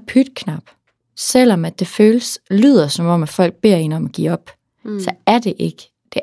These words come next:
Speaker 1: er bare noget at gøre med, at man skal stole på, at fordi man har de her skorpionplan,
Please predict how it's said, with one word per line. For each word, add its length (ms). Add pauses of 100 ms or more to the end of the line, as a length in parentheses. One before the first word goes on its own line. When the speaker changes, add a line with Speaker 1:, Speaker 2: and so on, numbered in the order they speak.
Speaker 1:
er 160 (100)
bare 220
noget 220
at 100
gøre 200
med, 120
at 60
man 140
skal 180
stole 600
på, 220 (300)
at 100
fordi 520
man 160
har 160
de 100
her 60
skorpionplan, 500